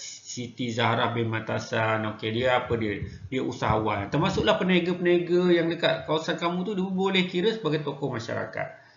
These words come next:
Okey, dari apa yang kamu telah belajar pada hari ini, sebagai kesimpulan dia, eh,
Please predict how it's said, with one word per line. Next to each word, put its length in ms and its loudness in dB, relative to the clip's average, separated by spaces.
Okey, 640 2
dari 240 4
apa 320 2
yang 160 6
kamu 240 4
telah 240 6
belajar 400 4
pada 240 2
hari 160 -6
ini, 400 -2
sebagai 320 -4
kesimpulan 880 -4
dia, 540 -2
eh, 720 -2